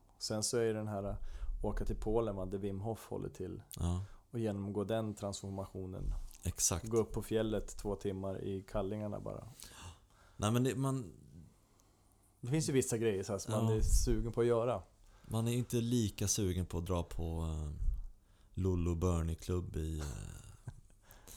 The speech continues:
Speaker 2: Mallorca längre.
Speaker 1: Nej.
Speaker 2: Utan nu är man mer sugen på en inre, en inre resa och en resa där man kan liksom utveckla sitt inre. Ehm.
Speaker 1: Det finns ju faktiskt här i Sverige någonting som heter Vipassana, där man,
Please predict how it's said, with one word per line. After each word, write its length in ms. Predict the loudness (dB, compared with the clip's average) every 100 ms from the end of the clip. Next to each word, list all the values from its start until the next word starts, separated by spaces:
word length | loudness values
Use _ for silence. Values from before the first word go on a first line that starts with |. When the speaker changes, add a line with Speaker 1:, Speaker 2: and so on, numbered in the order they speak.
| -18 -20 -6
Speaker 2:
Mallorca 600 | 2 4 4 0 -2 -2
längre. 320 | -2 -4 -6 -10 -4
Speaker 1:
Nej. 160 | -2 0
Speaker 2:
Utan 180 | 0
nu 140 | 2 2
är 40 |
man 200 | 2 0
mer 200 | 2 0
sugen 440 | -2 -2 -2 -2 -6
på 220 | -8 -10 -2 -2 -2
en 180 | -4 -6
inre, 460 | -2 -2 -2 -2 -4 -8 -14 -16 -4
en 160 | 0 2
inre 440 | 4 4 4 4
resa 420 | 4 4 4 0
och 200 | -2 -2
en 200 | -2 0
resa 320 | 0 0 0
där 100 | -2
man 120 | -2 -4
kan 400 | -4 -4 -2 -4
liksom 240 | -4 -6
utveckla 400 | -8 -6 -8 -6
sitt 160 | -8 -8
inre. 240 | -8 -10 -12 -18 -18 -18 -18 -16
Ehm. 760 | -4 -2 0 -2 -4 -6 -6 -8 -10 -16 -20 _ _ _ -8
Speaker 1:
Det 100 | 0
finns 220 | 2 2
ju 40 |
faktiskt 220 | 0 -2
här 120 | 0 0
i 60 |
Sverige 320 | 2 0 2
någonting 240 | 0 -2 -6
som 140 | -8
heter 160 | -8 -6
Vipassana, 840 | -4 -2 -2 0 0 0 -4 -6
där 100 | -6
man, 220 | -6 -6